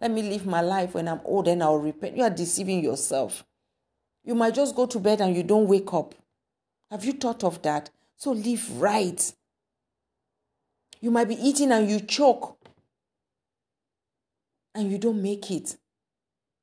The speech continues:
There's a case that I know. These people went home, I think two years ago. A family, they went home to Cameroon. The man, the wife, and the kids. A day to their return,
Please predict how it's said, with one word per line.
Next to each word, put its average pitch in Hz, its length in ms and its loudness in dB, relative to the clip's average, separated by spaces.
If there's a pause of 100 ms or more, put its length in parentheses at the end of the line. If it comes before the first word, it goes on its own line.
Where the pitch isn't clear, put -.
(1700)
There's 226 240 0
a 214 60 -2
case 240 260 -2
that 220 160 0
I 190 120 0
know. 214 360 -2 (160)
These 240 140 -6
people 233 260 2
went 214 280 2
home, 190 320 -2 (160)
I 185 80 -12
think 214 220 -4
two 233 160 -6
years 185 320 -2
ago. 151 400 -8 (420)
A 226 120 -4
family, 277 420 -2
they 202 80 4
went 269 260 2
home 262 200 -2
to 208 100 -8
Cameroon. 196 560 0 (320)
The 175 100 -12
man, 226 480 -4 (160)
the 175 100 -4
wife, 196 360 -4
and 160 160 -4
the 160 80 -6
kids. - 560 -10 (1900)
A 247 160 2
day 330 560 6
to 262 100 0
their 214 300 10
return, 208 720 4